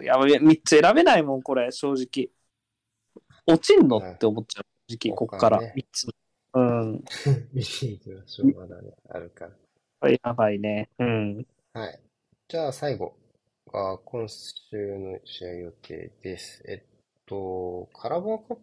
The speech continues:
Speaker 2: プの決勝があるので、マンチェスターユナイテッド対ニューカッスル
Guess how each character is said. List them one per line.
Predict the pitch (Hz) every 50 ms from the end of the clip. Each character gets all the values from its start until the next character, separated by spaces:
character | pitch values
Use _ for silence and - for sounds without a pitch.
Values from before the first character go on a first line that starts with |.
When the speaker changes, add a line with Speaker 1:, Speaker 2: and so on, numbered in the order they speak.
| _ _ -
Speaker 2:
プ | 110 101 95 92 92 90 90 90 87 87
の | 87 85
決 | - - - 87 - - - -
勝 | 104 101 98
が | 98 101 104
あ | 104
る | 98
の | 90 85 85 85 85
で、 | 90 92 92 92 95
マ | 98 104 107
ン | - -
チ | - 131
ェ |
ス | 135 - _ -
タ | 143
ー |
ユ | 139 139 139
ナ | 143 143
イ | 143 143
テ | -
ッ | - _
ド | - - _
対 | - 98 90 90
ニ | 90 95 98
ュ | 104
ー | 104
カ | - 117
ッ | 117
ス | - - - - - 92
ル | 87 82 - -